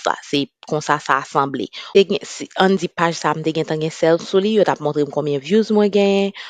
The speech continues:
konbyen sales mwen gen, ou la yo mande ou, yo montre ou total ship items, yo mande ou, yo montre ou total, total earnings, yo montre ou, yo montre ou total order, konbyen klik, konbyen moun ki klike, konbyen lè yo klike, konbyen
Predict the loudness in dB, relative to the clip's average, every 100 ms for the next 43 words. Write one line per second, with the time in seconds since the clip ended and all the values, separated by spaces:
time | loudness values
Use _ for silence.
0 | -8 -2 0 0 0 4 4 2 -2 -2
1 | 0 2 2 2 2 2 2 2 0 _
2 | -4 -2 -2 -4 -4 2 4 4 2 2
3 | 0 -2 -4 -2 0 -2 -2 -6 -8 -14
4 | -10 0 2 4 2 _ -2 0 0 0
5 | 0 0 -2 -2 -2 -8 -8 0 4 6
6 | 4 0 0 2 4 2 0 -6 -14 -12
7 | -2 0 2 0 0 0 0 0 2 0
8 | 2 0 0 2 6 6 4 6 6 8
9 | 6 4 -2 -18 -18 -8 0 2 4 0
10 | 0 -2 -2 0 0 0 -2 -4 -8 -8
11 | 2 6 6 6 2 0 2 0 4 6
12 | 8 6 0 -6 -4 0 -2 0 -4 0
13 | 0 0 -2